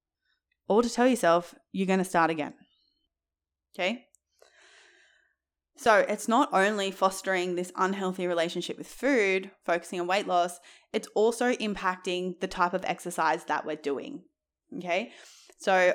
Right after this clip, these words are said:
often I see it all the time is like, "Oh, I'm gonna do cardio 'cause it burns more calories. I'm gonna do hit training. I need to be really sweaty. I need to be, like, dying after my workout. I need to making sure that I'm working hard and smashing it. No pain, no gain," right? <laughs> In order to be successful.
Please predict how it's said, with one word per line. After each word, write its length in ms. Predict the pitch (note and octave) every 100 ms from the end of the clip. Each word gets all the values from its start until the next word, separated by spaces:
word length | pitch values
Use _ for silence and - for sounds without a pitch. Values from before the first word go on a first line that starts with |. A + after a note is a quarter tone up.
| -
often 680 | A#3 C4+ - G3+ G3 G3 - _ -
I 80 | F#3+
see 260 | - G3+
it 80 | F#3+
all 160 | G3+ G3
the 80 |
time 540 | F#3 G3+ A#3+ G#3+ F#3+ F#3
is 180 | F#3+ F#3
like, 220 | F3 F3+ -
"Oh, 180 | - -
I'm 140 | - A#3
gonna 200 | B3 B3
do 80 |
cardio 380 | - B3+ C4 G3
'cause 120 | F3+
it 100 | -
burns 240 | G3+ A3 G#3+
more 100 | A3+
calories. 640 | - A#3 A#3+ G#3 E3+ - -
I'm 120 | A#3
gonna 160 | A#3 A#3+
do 160 | B3+
hit 200 | A#3 D4+
training. 760 | - C4 A3+ G#3+ F3+ E3 - - -
I 60 |
need 140 | A#3+ A#3+
to 60 |
be 120 | B3+
really 180 | B3+ B3
sweaty. 720 | B3 - - D#4 D4+ B3+ G#3
I 100 | F3+
need 200 | A#3 A#3+
to 80 | B3
be, 240 | A3+ A#3+
like, 280 | A3 A3+ -
dying 460 | C4+ B3+ C#4 C4 G#3+
after 240 | G#3 A#3+
my 160 | A3+ G#3
workout. 640 | G#3 A#3+ C#4+ B3 G#3 F#3
I 80 | G3
need 180 | A3 A3
to 60 | A3+
making 300 | A3 A3 A3
sure 180 | A3
that 120 | A3 A3+
I'm 240 | G#3 G#3+
working 340 | D4 C4 B3+
hard 300 | A#3 A#3 A3+
and 160 | G#3 G3
smashing 460 | - A#3+ B3+ B3 G3+
it. 180 | E3+
No 200 | B3 B3
pain, 380 | B3 - C4 B3
no 200 | A#3+ A#3+
gain," 320 | A3+ A#3+ A3
right? 360 | G3 G3 B3+ -
<laughs> 1500 | C#4 - C4 - - - _ C4 - - - _ _ _ _
In 120 | A3 A3+
order 200 | A3 A3
to 160 | A3
be 140 | G3+ G3+
successful. 760 | F#3+ F#3+ A#3+ C4+ - - F#3+